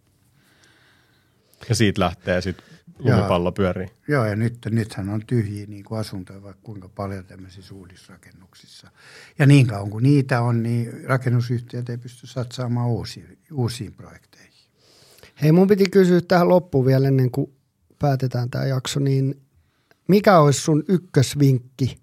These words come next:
Speaker 3: Sun pitäisi antaa yksi vinkki joillekin, joka on kiinnostunut sijoittamisesta tai yrittämisestä, niin mikä se vinkki olisi?
Speaker 2: No,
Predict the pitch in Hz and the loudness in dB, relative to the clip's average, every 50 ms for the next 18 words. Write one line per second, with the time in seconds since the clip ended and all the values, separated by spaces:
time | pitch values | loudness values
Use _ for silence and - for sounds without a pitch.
0 | _ _ - - - 151 151 139 143 156 160 147 156 160 165 175 170 - - - | _ _ -14 -6 -2 -2 0 2 2 2 2 4 4 4 4 2 0 -2 -2 0
1 | 151 139 131 - - - 135 120 - - _ _ _ _ _ _ _ - - 147 | 0 0 0 -4 -8 -6 -6 -6 -8 -10 _ _ _ _ _ _ _ 0 2 4
2 | 147 147 139 135 131 - - 135 135 123 - 139 131 127 120 120 - 214 220 202 | 6 6 4 2 0 0 0 0 0 0 0 0 0 0 -2 0 2 4 6 6
3 | 180 156 135 - - 147 135 123 - - - 202 190 185 190 - 160 147 139 123 | 6 4 2 2 0 0 0 0 -2 0 4 4 4 4 4 2 2 2 2 2
4 | 135 131 - - - 135 139 143 147 135 131 131 127 - - 131 127 131 127 117 | 0 -2 -2 -2 0 2 2 4 4 4 2 2 -2 -4 -10 -8 -8 -8 -8 -8
5 | 143 - - - - 135 131 139 139 143 135 147 127 110 120 123 123 120 120 120 | -10 -10 -10 -8 -6 -4 0 0 0 0 0 -2 -2 -2 -4 -6 -6 -8 -8 -12
6 | - - - 139 147 - - _ _ _ _ _ _ - _ _ _ _ _ _ | -16 -16 -14 -14 -16 -18 -20 _ _ _ _ _ _ -20 _ _ _ _ _ _
7 | _ _ _ _ _ _ _ - 226 - _ - 240 185 190 202 196 175 156 151 | _ _ _ _ _ _ _ -20 -20 -20 _ -20 -18 -14 -10 -6 -4 -2 -2 0
8 | 147 143 139 139 135 135 135 127 120 | 0 0 0 0 0 -2 -4 -6 -10